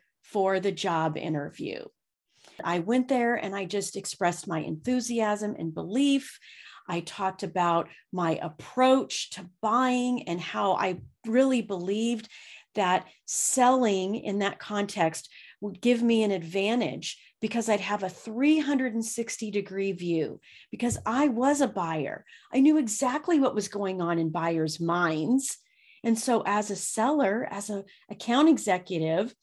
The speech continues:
I could understand them at a deeper level than maybe anybody else could who didn't have that experience. I connected the dots for the interviewer. I was interviewing with the president of the company.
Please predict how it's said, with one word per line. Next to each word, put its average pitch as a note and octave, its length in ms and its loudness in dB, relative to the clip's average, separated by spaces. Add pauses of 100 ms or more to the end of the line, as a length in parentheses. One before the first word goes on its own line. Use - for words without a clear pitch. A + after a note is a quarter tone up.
(600)
I C#4 320 0
could F3+ 540 -4 (200)
understand A#3+ 760 0
them F3 240 0
at F3+ 100 -2
a G3 60 -2
deeper A#3 500 -2
level A3 720 2 (400)
than G#3 220 4
maybe G3 560 -2
anybody C#4 560 4
else A3 260 -2
could F3+ 320 -2
who F#3+ 220 -6
didn't G3 280 0
have F3+ 340 -6
that E3 180 -2
experience. - 800 -8 (460)
I C#4+ 400 4
connected G#3 680 -4
the F3 100 -6
dots - 840 -4 (640)
for F#3+ 500 6 (160)
the F#3 140 -8 (340)
interviewer. F3+ 840 2
I - 220 -20
was G#3 120 -8
interviewing A#3 420 0
with F3+ 140 -8
the E3+ 80 -12
president D#3+ 480 -4
of D#3 80 -6
the D#3+ 80 -14
company. E3 540 -10